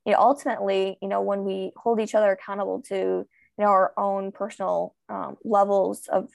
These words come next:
of greatness and trying to, um, supersede each one every day because we're trying to maximize our potential,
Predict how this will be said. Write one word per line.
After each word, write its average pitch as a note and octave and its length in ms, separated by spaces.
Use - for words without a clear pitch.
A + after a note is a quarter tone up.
of G#3 160
greatness G3+ 460
and F#3+ 120
trying F#3+ 380
to, F#3 400
um, F#3+ 200
supersede A3 720
each G#3 300
one G#3 300
every G3 300
day G3+ 260
because F#3+ 280
we're F#3+ 80
trying G3 240
to F#3+ 60
maximize F#3+ 540
our G3 80
potential, G3+ 800